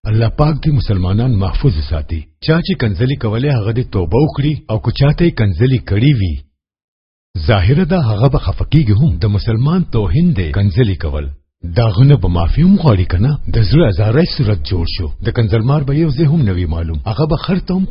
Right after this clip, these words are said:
کوي، اس ته به هم کنځلې کوي، چیلۍ ته به هم کوي، دروازې ته به هم کوي، دیوال ته به هم کوي، هر څیز ته به کنځلې کوي.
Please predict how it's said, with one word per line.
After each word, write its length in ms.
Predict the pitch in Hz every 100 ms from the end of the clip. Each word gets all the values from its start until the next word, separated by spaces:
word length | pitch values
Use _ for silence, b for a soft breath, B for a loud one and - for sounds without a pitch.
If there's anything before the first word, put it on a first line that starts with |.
| 139
کوي، 200 | 95 92
اس 140 | 160 -
ته 60 | 147
به 120 | 120
هم 140 | 170 196
کنځلې 340 | 190 120 101 90
کوي، 200 | 80 80 76 -
چیلۍ 340 | 107 104 131 113
ته 60 |
به 120 | 85
هم 140 | 95 147 143
کوي، 220 | 117 117 113 87
دروازې 440 | 107 80 98 110 143
ته 60 | 117
به 120 | -
هم 180 | 101 120
کوي، 280 | - 107 110
دیوال 380 | 127 127 151 196
ته 120 | 160
به 120 | 117
هم 160 | 127 160
کوي، 280 | 110 80 - -
هر 100 | 190 -
څیز 180 | - 202 -
ته 60 |
به 120 | 110 101
کنځلې 440 | 95 82 90 87 87
کوي. 220 | 78